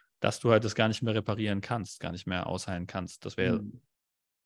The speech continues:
Speaker 1: sozusagen der Worst Case. Und deswegen ist es halt so wichtig, und das, das ver-, versucht er mit dem siebten Weg zu vermitteln, die Säge regelmäßig zu schärfen, um gar nicht in diesen Modus zu kommen. Also einfach ein Gleichgewicht aus Produktivität zu schaffen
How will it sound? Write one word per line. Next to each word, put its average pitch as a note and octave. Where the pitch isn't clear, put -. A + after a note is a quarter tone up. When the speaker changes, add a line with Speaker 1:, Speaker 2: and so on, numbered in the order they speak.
Speaker 1:
sozusagen F#2
der F2+
Worst F#2
Case. F2
Und -
deswegen B2+
ist A#2
es A2+
halt A#2
so A2
wichtig, C3+
und A2
das, G#2
das G#2+
ver-, G2+
versucht G#2
er B2
mit A2+
dem G#2+
siebten A2+
Weg A#2+
zu A#2
vermitteln, A#2+
die G#2
Säge A#2
regelmäßig B2
zu -
schärfen, C3
um A2+
gar A#2
nicht B2
in A#2+
diesen A2+
Modus A2+
zu -
kommen. A#2+
Also G2+
einfach A#2+
ein G#2
Gleichgewicht A2+
aus G#2
Produktivität C3+
zu -
schaffen B2+